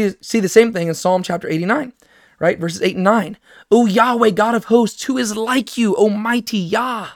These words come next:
Your faithfulness also surrounds you. You rule the swelling of the sea. When its waves rise, you still them."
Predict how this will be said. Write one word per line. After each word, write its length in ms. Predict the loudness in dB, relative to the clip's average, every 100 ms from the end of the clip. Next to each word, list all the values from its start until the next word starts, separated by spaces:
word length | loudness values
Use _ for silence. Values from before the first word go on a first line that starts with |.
| _ _ _ _ _ _ _
Your 160 | -2 0
faithfulness 540 | 2 0 0 -4 -2
also 280 | 2 2 0
surrounds 500 | -4 0 2 2 2
you. 260 | -2 -4 -10 _ _ _
You 400 | -6 2 4 4
rule 260 | 2 2 2
the 100 | 0
swelling 360 | 0 0 2 2
of 60 |
the 60 | 0
sea. 460 | -2 -6 -6 -10 -20 _ _ _ -6
When 160 | -4
its 160 | -4 -4
waves 360 | 2 2 2
rise, 640 | 6 6 6 2 -4 -8 -16 _ _ _ _ -16
you 280 | -2 4 4
still 280 | 4 -2 -4
them." 240 | -6 -12